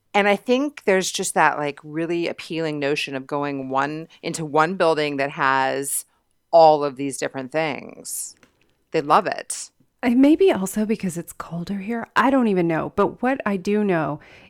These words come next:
Speaker 2: is that we had to, within a relatively short period of time, you have to do,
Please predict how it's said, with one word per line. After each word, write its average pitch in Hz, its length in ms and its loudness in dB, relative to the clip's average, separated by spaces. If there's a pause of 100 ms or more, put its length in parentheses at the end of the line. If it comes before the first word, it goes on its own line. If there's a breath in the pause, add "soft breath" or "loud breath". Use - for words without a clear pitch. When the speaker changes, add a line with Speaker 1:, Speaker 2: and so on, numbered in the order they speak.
Speaker 2:
is 185 220 2
that 175 400 0 (440)
we 208 340 0
had 185 400 -2
to, 151 680 -4
within 175 440 -4
a 170 40 0
relatively 160 600 -4
short 160 280 -6
period 156 300 -6
of 139 80 -8
time, 151 520 -8 (760)
you 202 140 0
have 233 220 -2
to 247 100 -2
do, 170 420 -2